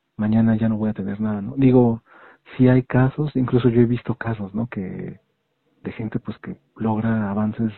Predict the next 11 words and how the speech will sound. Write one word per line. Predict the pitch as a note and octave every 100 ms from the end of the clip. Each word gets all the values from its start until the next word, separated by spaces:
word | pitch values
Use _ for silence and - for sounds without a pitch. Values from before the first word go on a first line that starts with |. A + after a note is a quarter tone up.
| _
cosas | - G#2+ G#2+
muy | A2 A2+
rápidas, | G#2+ A2 A2+ G2 A2+
muy | A2+
pronto, | - A#2 A#2+ - C#3+ D3+
que, | G#2
o |
sea, | -
que | -
tienen | - G#2+ A2 G#2+
mucho, | A2 A2+ - G#2+ G#2